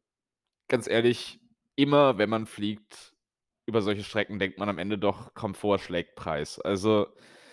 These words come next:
gerade in Corona-Zeiten, was ich schon f-, für diesen Flug über England an Dokumenten vorbereiten musste. Ich hatte irgendwie dreißig, fünfunddreißig Seiten an Formularen dabei für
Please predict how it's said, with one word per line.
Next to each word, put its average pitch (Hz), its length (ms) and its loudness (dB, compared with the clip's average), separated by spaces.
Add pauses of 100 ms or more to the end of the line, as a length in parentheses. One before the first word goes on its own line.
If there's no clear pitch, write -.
(680)
gerade 123 420 8
in 113 160 0
Corona-Zeiten, 85 1080 -6
was 117 160 -4
ich 139 120 -4
schon 131 480 0
f-, 98 80 -16
für - 200 -6
diesen 120 240 -2
Flug 131 300 -4
über 110 240 6
England 104 400 0
an 80 100 -4
Dokumenten 98 440 -4
vorbereiten 92 420 0
musste. 87 220 -8
Ich 98 100 -10
hatte 117 160 0
irgendwie 107 260 0
dreißig, 107 520 0
fünfunddreißig 117 500 0
Seiten 95 440 -2
an 95 680 -2
Formularen 101 600 2
dabei 60 460 -4
für 90 560 0